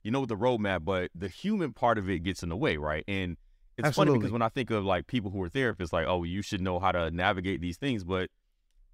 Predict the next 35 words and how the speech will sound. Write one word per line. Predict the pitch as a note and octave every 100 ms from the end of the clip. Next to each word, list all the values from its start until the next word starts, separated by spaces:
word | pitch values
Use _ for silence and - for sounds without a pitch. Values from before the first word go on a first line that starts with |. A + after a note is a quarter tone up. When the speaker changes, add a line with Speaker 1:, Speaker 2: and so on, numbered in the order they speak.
| _
Speaker 1:
you're | G2
right, | E3 D#3
it | B2
is | E3+
a | C#3
job. | G#2+ D3 B2 F2
Like, | F#2+ F#2 F2+
it | A2
d-, | G#2 C#3 A#2+
just | A2+ D3 -
knowing | G#2 B2+ E3+ E3
what | C#3+ D#3
you're | C3+
supposed | B2 B2+ D3 -
to | A2+
do, | G#2 G2+ F#2 -
it's | F#2+
the | -
know | F#2 A2+ C#3
better | B2 C3 B2
versus | G#2+ G2+
do | F#2 C3
better. | G#2+ G2 F#2 F2 _ _
You | A2
still | - E3
gotta | C#3+ B2+ G#2+
be | G#2+
a | G2
human | - D3 C3 G#2+ F#2+ F2+ -
in | G2+
the |
middle | G2 D#3 A#2+
of | F#2+
that. | F2+ E2 - _ - _ _ _ -
And, | G#2 G2 F2+ E2+